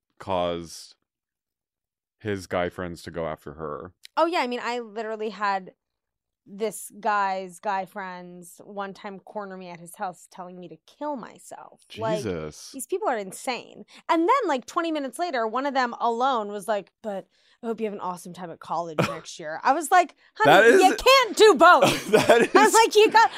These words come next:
Speaker 2: either you're
Speaker 1: unbe-
Speaker 2: telling me to die
Speaker 1: Yeah.
Speaker 2: or you're telling me to have a good time in college."
Speaker 1: I mean, that,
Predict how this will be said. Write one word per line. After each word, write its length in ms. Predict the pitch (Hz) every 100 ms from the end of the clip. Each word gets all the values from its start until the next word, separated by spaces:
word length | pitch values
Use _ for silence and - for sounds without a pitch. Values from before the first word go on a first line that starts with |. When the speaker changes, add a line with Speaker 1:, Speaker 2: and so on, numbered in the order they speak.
| -
Speaker 2:
either 160 | - 392
you're 260 | 392 403 415
Speaker 1:
unbe- 40 |
Speaker 2:
telling 320 | 427 571 605
me 300 | 539 494 480 - _ -
to 120 | 370
die 440 | 254 320 262 190 127
Speaker 1:
Yeah. 260 | 110 98 107
Speaker 2:
or 400 | 381 403 320 285
you're 200 | 254 294
telling 360 | 320 294 277
me 80 | 254
to 80 | 233
have 180 | 226 202
a 40 |
good 100 | 196
time 200 | 196 175
in 100 | 165
college." 540 | 160 147 104 - - -
Speaker 1:
I 60 | 151
mean, 160 | 156
that, 320 | 143 156 175